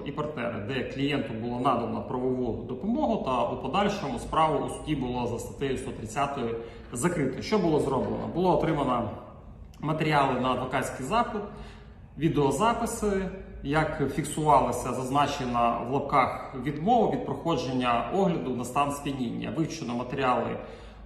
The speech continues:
до, у, які були надані поліцейськими до суду, та встановлені явні порушення при складанні цієї процедури, та й взагалі,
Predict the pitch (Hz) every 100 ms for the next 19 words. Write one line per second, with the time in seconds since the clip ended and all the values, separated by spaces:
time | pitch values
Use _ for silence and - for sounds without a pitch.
0 | - - 131 143 127 - 139 135 131 131
1 | 151 131 131 143 127 120 117 131 127 139
2 | 120 - 123 120 - 101 139 151 190 311
3 | 240 202 156 151 - 143 185 196 170 147
4 | 131 117 120 135 123 117 110 135 180 262
5 | - 240 233 220 220 214 208 202 196 190
6 | 175 170 165 160 151 139 147 143 131 147
7 | 131 139 139 165 190 185 -